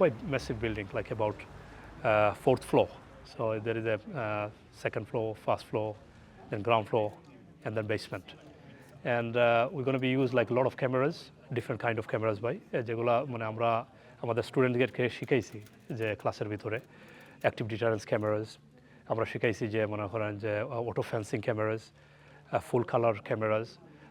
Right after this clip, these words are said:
তো এগুলো আমরা প্র-, প্র-, প্রত্যেকটা আইটেম আমরা এখানে লা-, লাগাইতে পারবো, কারণ এই,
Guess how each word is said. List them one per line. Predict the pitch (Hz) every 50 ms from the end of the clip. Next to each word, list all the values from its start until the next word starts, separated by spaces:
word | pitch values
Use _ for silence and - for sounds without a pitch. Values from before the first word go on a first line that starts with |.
| -
তো | - 175
এগুলো | 160 156 208 202
আমরা | 175 160 151
প্র-, | - - 147 - - - 196 175 156
প্র-, | 147 - - 180
প্রত্যেকটা | 147 - 156 139 - 156 - - 175
আইটেম | 135 123 - 151 139
আমরা | 131 120 127 120
এখানে | 117 104 127 120 117 113 117 147 -
লা-, | 147 147 - 170 139 123
লাগাইতে | 117 113 117 123 120 127
পারবো, | 117 117 104 113 143
কারণ | - 131 117 113
এই, | 113 113 113